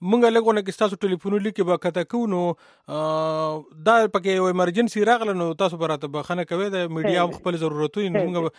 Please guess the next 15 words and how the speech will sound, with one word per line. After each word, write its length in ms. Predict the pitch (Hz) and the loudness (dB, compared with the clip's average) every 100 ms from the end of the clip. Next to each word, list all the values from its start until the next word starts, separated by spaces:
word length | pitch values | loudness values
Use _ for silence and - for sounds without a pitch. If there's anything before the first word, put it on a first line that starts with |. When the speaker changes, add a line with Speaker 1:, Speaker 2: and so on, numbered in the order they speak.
| _ 185 | _ -2
Speaker 1:
لږ 140 | 196 | 0
ونه 140 | 190 | 0
کې 280 | 175 180 170 | -2 -4 2
هغه 200 | 214 190 | 2 2
طرف 220 | 170 160 | 2 0
ته 200 | 160 170 | 0 0
ځو، 140 | 165 202 | 0 2
Speaker 2:
مهرباني. 340 | 170 175 156 | 0 -2 -4
Speaker 1:
م-، 80 | 151 | -4
آ، 40 | |
اقوام 280 | 147 165 160 | -4 -2 -2
متحده 420 | 160 151 160 165 | -4 -4 -4 -2
طرف 220 | 190 160 147 | -4 -6 -6
ته 160 | 160 | -6
ځو. 180 | 151 208 | -4 -6